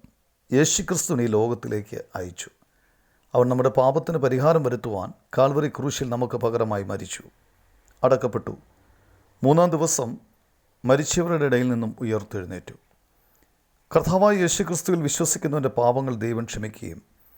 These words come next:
അവന് രക്ഷ നൽകുകയും ദൈവത്തിൻ്റെ മഹത്തായ കാരുണ്യം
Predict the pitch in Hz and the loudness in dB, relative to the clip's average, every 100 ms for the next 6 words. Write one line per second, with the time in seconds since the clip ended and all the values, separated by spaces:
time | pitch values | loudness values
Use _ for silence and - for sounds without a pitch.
0 | _ _ _ 123 135 135 139 180 143 139 | _ _ _ 2 4 4 2 2 0 0
1 | 127 135 151 - 123 139 139 139 143 147 | -2 -4 -6 -2 0 0 -2 -2 0 0
2 | - - 113 143 - 151 156 131 120 131 | -2 -4 -2 0 2 2 2 4 4 4
3 | 135 95 | 2 -2